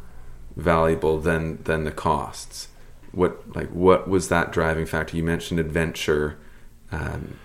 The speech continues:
and exploration, and, and often when we're exploring out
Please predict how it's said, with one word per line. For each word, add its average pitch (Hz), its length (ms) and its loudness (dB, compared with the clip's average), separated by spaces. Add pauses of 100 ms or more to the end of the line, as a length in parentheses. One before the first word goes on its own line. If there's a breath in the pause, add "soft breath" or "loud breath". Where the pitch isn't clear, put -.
(160 loud breath)
and 85 160 -2
exploration, 80 1040 2 (320 soft breath)
and, 85 300 -2 (140)
and 80 260 -2 (760)
often 82 520 0
when 80 160 2
we're 78 240 4
exploring 82 960 2 (160)
out 76 260 2